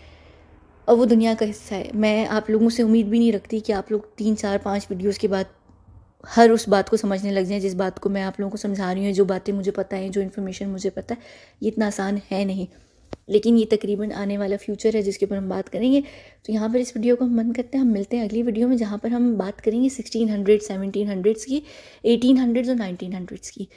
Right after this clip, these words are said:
तो सिक्सटीन, सेवनटीन, एटीन, नाइनटीन से आपको समझ आ जाएगी कि ये दुनिया जो अभी आपको दिख रही है ना, ये जिसका स्ट्रक्चर है, जिसकी फॉर्म है, आपको समझ आ जाएगी कि ये दुनिया में ये जलालत हो क्यों रही है।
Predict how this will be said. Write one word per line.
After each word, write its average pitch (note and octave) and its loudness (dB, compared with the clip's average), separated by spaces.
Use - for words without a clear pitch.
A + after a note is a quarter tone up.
तो B3 0
सिक्सटीन, C4+ 2
सेवनटीन, B3 4
एटीन, A#3+ 2
नाइनटीन A#3 2
से B3 -2
आपको A#3 -6
समझ G#3 -2
आ F#3+ 0
जाएगी A3 -2
कि A3+ -6
ये A3+ 2
दुनिया G#3+ 2
जो A3 2
अभी G#3 2
आपको A#3 0
दिख A3+ 0
रही C#4 6
है A3 2
ना, G#3 -8
ये G3 -6
जिसका G3+ 4
स्ट्रक्चर G3+ 0
है, G3+ 6
जिसकी G3+ -2
फॉर्म G3+ -6
है, G3 -6
आपको G3+ -4
समझ G#3 -2
आ G3 0
जाएगी G#3+ -4
कि - -8
ये A3+ 0
दुनिया G3+ 0
में G#3+ 0
ये G#3+ 0
जलालत F#3+ -2
हो A#3+ 4
क्यों G#3 -2
रही F#3+ -12
है। G3 -16